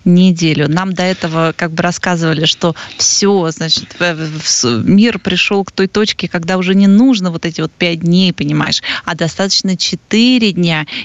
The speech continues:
И многие страны европейские переходят на эту четырехдневку, так можно сказать.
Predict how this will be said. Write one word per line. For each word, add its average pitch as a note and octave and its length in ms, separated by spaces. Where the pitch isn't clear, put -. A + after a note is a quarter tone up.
И F3+ 120
многие F#3 340
страны F#3+ 320
европейские F3 580
переходят F3+ 640
на E3+ 100
эту D#3+ 180
четырехдневку, F#3 1300
так - 200
можно D#3 260
сказать. E3 420